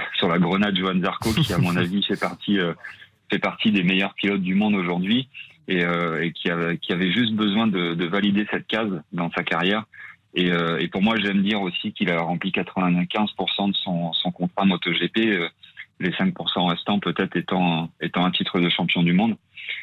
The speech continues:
Speaker 1: et ce qui lui est permis de, de, de, de faire parce que, parce qu'il le mérite sur les, sur les saisons prochaines, euh, avec, euh, avec, euh, une autre écurie, ça, ça va lui permettre aussi peut-être d'aller chercher ce qui lui manque.
Speaker 2: Ouais,
Speaker 1: En tout
Speaker 2: rappelons
Speaker 1: cas,
Speaker 2: qu'il
Speaker 1: nous,
Speaker 2: passe
Speaker 1: on y
Speaker 2: chez Honda,
Speaker 1: croit.
Speaker 2: il quitte Ducati Pramac pour aller chez Honda.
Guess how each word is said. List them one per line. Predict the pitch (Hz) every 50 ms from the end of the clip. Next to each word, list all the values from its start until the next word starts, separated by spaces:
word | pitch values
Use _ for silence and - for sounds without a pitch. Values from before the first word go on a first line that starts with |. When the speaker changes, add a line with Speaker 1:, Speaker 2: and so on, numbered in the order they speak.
| - _ -
Speaker 1:
et | 85
ce | 82 -
qui | - -
lui | 82 85 87 90
est | 87
permis | - 92 90 92 95 98 95
de, | 90 85 85 82 85
de, | 82 82 82 82 82 82
de, | 78 85 82 80 82
de | 85 85 - -
faire | - 104 101 - - -
parce | 82 76 -
que, | - - 78 78 78 78 76
parce | - 82 80 -
qu'il | - 80 80
le | 82 85
mérite | 82 87 87 90 98 90 -
sur | - 92
les, | 82 82 80 78 78 76 76 - -
sur | - - 85
les | 80 80 82 -
saisons | - 85 85 87 85
prochaines, | - - 85 - - 92 90 87 82 76 76 - _ _ - - - - - - - _ _ - 87
euh, | 82 78 78 -
avec, | 78 78 82 80 78 - - 82
euh, | 78 78 78 73 73 71
avec, | - 82 80 82 80 - - -
euh, | 78 76 78 78 76 73 73 69 - - - - - - - - - _ - - -
une | - 180
autre | - - - -
écurie, | 80 - - 82 98 113 117 - -
ça, | - 82 78 78 - -
ça | 78
va | 78 80
lui | 82 78
permettre | - 90 87 90 87 - -
aussi | 82 76 - -
peut-être | 80 - 92 82
d'aller | 80 80 78 73
chercher | - - - - - 87
ce | - -
qui | - 80
lui | 78
manque. | 80 95 101 - - - - - - - -
Speaker 2:
Ouais, | 151 120 110
Speaker 1:
En | 98 87
tout | - -
Speaker 2:
rappelons | -
Speaker 1:
cas, | 104
Speaker 2:
qu'il | 101 104
Speaker 1:
nous, | 104
Speaker 2:
passe | 110 110
Speaker 1:
on |
y | 104
Speaker 2:
chez | 98
Honda, | 92 - 107 104 95
Speaker 1:
croit. | 92 87 85 85
Speaker 2:
il | 82
quitte | - 87 98
Ducati | 107 - 110 101 - 113
Pramac | - - 101 107 120
pour | - - 92
aller | 95 95 95
chez | - -
Honda. | 92 87 85 90